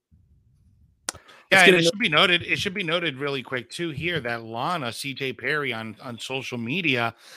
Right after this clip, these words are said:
Speaker 1: had recently put a post of both of them, both look of, looking absolutely great and gorgeous as always, because
Speaker 2: Mm-hmm.
Speaker 1: they're, they're, they're just great looking people.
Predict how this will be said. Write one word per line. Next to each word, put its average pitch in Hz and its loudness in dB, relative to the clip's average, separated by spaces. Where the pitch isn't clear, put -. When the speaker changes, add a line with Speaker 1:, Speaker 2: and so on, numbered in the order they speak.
Speaker 1:
had 139 4
recently 180 -4
put - -8
a 143 -4
post 165 -6
of 127 -6
both 139 -6
of 156 -8
them, 113 -2
both 175 -2
look 147 -4
of, 117 -8
looking 127 -8
absolutely 120 -4
great 117 -2
and 101 -6
gorgeous 110 -4
as 95 -14
always, 101 2
because 113 -2
Speaker 2:
Mm-hmm. 110 -2
Speaker 1:
they're, 113 -8
they're, 117 -8
they're 131 -2
just 113 -10
great 113 -6
looking 101 -10
people. 151 -6